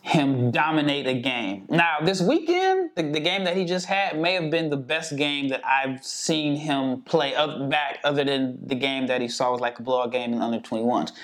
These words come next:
Actually, you know what? I need to take a break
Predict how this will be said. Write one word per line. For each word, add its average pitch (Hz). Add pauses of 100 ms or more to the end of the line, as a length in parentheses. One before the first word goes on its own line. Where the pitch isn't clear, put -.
(300)
Actually, 233
you 277
know 262
what? 254 (180)
I 339
need 277
to 233
take 208
a 160
break -